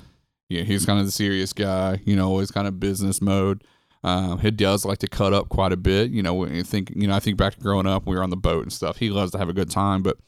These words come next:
he's more in business mode more often, you know. Um, but my mom, because she was always having a good time, 'cause she was always laughing, she was always cutting up, when she did want to have a serious conversation, you knew you'd better listen because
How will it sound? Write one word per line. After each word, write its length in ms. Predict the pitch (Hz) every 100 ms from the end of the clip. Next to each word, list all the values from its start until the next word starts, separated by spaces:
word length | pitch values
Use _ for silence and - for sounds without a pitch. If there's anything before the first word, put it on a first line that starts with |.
| - - -
he's 200 | 151 123
more 340 | 120 120 107 92
in 220 | 104 101
business 320 | 101 95 98
mode 420 | 98 92 92 92 - -
more 220 | 95 92
often, 400 | 92 85 - -
you 140 | 101
know. 220 | 98 92 - - - - -
Um, 480 | 95 90 87 92 - _ _ _ _ - -
but 600 | 117 107 113 104 - - 110
my 320 | 104 104 95
mom, 580 | 98 101 113 101 92 92
because 240 | - 90
she 200 | - 113
was 160 | 92 92
always 420 | 95 104 101 101 101
having 200 | 95 92
a 40 |
good 140 | 95
time, 240 | - 92 90
'cause 140 | 92
she 100 | -
was 100 | 92
always 200 | 92 87
laughing, 240 | 87 85 -
she 140 | -
was 80 | 90
always 160 | 78 -
cutting 240 | 64 95
up, 220 | 123 95 _ - _ _ -
when 200 | 101 98
she 300 | - 95 87 - -
did 580 | 113 131 110 95 92 - _ -
want 180 | 98 -
to 80 | 98
have 140 | 92
a 60 | 92
serious 340 | 110 104 101
conversation, 720 | 113 117 - 127 123 143 127
you 180 | 113 107
knew 220 | 101 104
you'd 280 | 101 98 98
better 240 | 95 87 -
listen 440 | 98 - 123 131 - _ _ -
because 400 | - 107 90